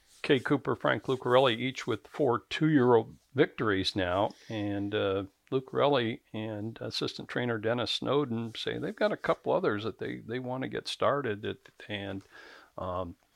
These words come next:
hopefully have an opportunity in the Gottstein on Sunday, September twenty-sixth, but, uh, a lot to do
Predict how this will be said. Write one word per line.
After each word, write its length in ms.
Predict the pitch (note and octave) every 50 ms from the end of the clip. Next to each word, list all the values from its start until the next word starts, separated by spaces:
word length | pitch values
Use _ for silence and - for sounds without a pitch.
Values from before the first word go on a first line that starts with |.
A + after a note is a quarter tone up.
| _ _ -
hopefully 460 | - C3 C3+ - - A2+ A#2+ A2+ G#2+ _ _ _ _
have 220 | - A2 A2 A#2 A#2
an 180 | G#2+ G#2 F#2
opportunity 720 | G#2+ A#2 - - - - - B2+ A#2 A2 G#2+ G#2+ G2+ F#2+ -
in 180 | A#2 A#2+ A#2
the 80 | A2+ G#2+
Gottstein 800 | A2 A#2 A#2+ B2 C#3+ - - - - B2 A#2 G#2+ G2 F#2+ G2
on 260 | F#2 G2 G2+ G2+ G2+ G2
Sunday, 380 | - E3+ E3+ F3 E3+ D3+ B2
September 500 | - - C#3 A2 - - C#3 C#3 B2+ C3
twenty-sixth, 680 | G#2+ - D3 D3 C#3 B2+ A2+ - - D#3+ D#3 C3+ - -
but, 260 | - B2 A2 - -
uh, 140 | A#2 G#2 G2+ -
a 80 | A#2+
lot 280 | A#2+ B2 B2 C3 C3+ -
to 60 | A#2
do 280 | A2+ B2+ B2+ B2 A#2+